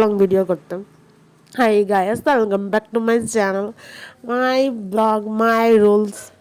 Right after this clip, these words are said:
<coughs> এই সর্দিতে গলা ফলা ধরে গেছে।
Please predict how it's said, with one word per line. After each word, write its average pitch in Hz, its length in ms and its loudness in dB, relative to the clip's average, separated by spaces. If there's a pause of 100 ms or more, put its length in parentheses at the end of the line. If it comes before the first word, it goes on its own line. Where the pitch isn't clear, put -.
<coughs> 226 2250 0
এই 233 120 8 (140)
সর্দিতে 214 400 2 (120)
গলা 190 280 4
ফলা 196 180 4 (100)
ধরে 160 240 2
গেছে। 147 240 -8